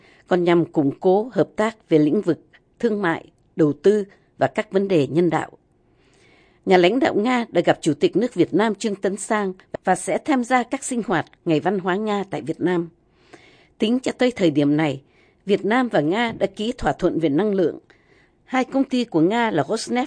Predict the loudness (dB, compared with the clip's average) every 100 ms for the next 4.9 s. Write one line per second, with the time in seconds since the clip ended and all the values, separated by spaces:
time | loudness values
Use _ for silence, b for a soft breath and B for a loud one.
0 | -6 -8 -2 -2 -4 -4 -2 -2 -6 b
1 | b b -6 -4 -4 -6 -4 -4 -2 -2
2 | -2 -4 -6 -2 -2 0 0 0 -2 0
3 | -2 0 -2 -2 -2 0 0 -4 b b
4 | 0 2 2 2 2 0 0 0 -4